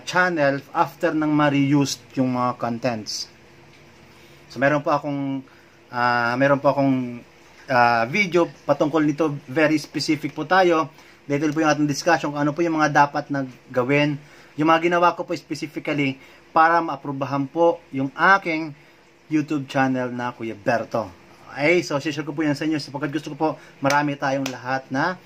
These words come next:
magiging partner ng YouTube sa monetization. Okay, so dito muna tayo paano ba mag-activate ng... Ito na po, nag-email nga po sa akin si,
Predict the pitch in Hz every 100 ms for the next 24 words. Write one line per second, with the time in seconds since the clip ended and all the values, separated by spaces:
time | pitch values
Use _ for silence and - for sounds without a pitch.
0 | - - - 127 135 139 139 135 131 131
1 | 127 131 127 120 - 147 151 147 - -
2 | - 123 127 127 123 113 113 107 113 98
3 | 92 135 254 165 - - - - _ _
4 | - - - 165 170 202 226 220 208 196
5 | 190 185 180 170 170 156 - 139 156 156
6 | 156 147 147 156 175 180 180 - - -
7 | - - _ _ _ - 135 202 226 202
8 | 143 147 170 170 170 165 165 160 165 160
9 | 151 160 151 147 139 131